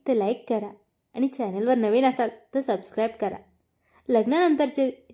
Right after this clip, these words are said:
ते गोड दिवस, भाग सात. आवाज देऊन बघू का तिला, असं त्याच्या मनात विचार आला आणि त्याने स्वतः तिला आवाज दिला.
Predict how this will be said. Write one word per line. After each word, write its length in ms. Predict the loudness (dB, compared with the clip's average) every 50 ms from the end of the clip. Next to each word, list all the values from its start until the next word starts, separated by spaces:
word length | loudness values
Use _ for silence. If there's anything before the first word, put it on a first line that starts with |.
| _ -2
ते 60 | -2
गोड 320 | 0 0 2 2 2 2
दिवस, 440 | 0 0 -2 -2 -4 -6 -8 -14 -20 -20 _ _ _ _
भाग 260 | -10 -8 -8 -8 -8
सात. 240 | -8 -8 -8 -8 -8 -10 -16 _ _ _ _ _ _ _ _ _ _ _ _
आवाज 320 | -4 -2 2 2 2 2 2
देऊन 280 | 2 0 0 0 -2 -2 0
बघू 300 | 0 2 2 2 0 2
का 120 | 2 2 2 2
तिला, 220 | 2 0 0 0 -2 -6 -14 _ _ _ _ _ _ _ _ _
असं 200 | -8 -6 -4 0
त्याच्या 300 | 4 4 4 4 4 2
मनात 220 | 2 2 0 0 -2 -6 -10 -8
विचार 340 | -6 -6 -6 -4 -6 -4 -4
आला 240 | -2 -4 -4 -6 -8 -12 -18 _ _ _ _ _ _ _ _ _ _ _
आणि 140 | -2 -2 0
त्याने 260 | 2 2 2 2 0
स्वतः 320 | 0 0 -2 -2 -2 -2 -4
तिला 220 | -2 -2 -2 -2
आवाज 260 | -2 -2 -2 -2 -4 -4
दिला. 200 | -4 -4 -4 -6